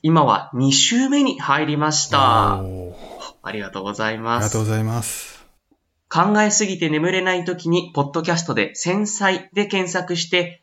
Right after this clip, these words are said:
Speaker 1: 見つけた集まれ繊細さんは、小屋敷さんの聞き取りやすい話し方と、癒し系今泉さんのおかげで耳にス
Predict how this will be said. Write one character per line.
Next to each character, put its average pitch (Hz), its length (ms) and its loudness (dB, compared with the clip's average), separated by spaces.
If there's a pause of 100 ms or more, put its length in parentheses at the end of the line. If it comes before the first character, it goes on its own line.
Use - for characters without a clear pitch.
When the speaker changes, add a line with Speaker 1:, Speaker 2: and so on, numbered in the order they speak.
(100)
Speaker 1:
見 139 140 0
つ 139 80 -6
け 160 120 0
た 156 360 0
集 160 60 -2
ま 165 140 4
れ 143 100 0
繊 143 220 0
細 143 200 0
さ 143 160 0
ん 139 80 0
は、 147 360 0 (120)
小 147 120 0
屋 156 80 4
敷 151 180 -4
さ 143 160 0
ん 127 80 -4
の 117 100 0
聞 - 120 -12
き 180 160 -10
取 196 140 0
り 196 60 0
や 196 80 0
す 190 140 -2
い 190 80 -2
話 160 300 0
し - 40 -4
方 143 220 -2
と、 143 320 0 (260)
癒 147 280 0
し - 260 -2
系 208 320 2
今 180 220 2
泉 175 260 -2
さ 165 160 0
ん 151 120 -2
の 139 100 2
お 135 60 -2
か 143 120 0
げ 139 140 -4
で 156 300 0 (120)
耳 156 300 4
に 123 200 -4
ス - 200 -6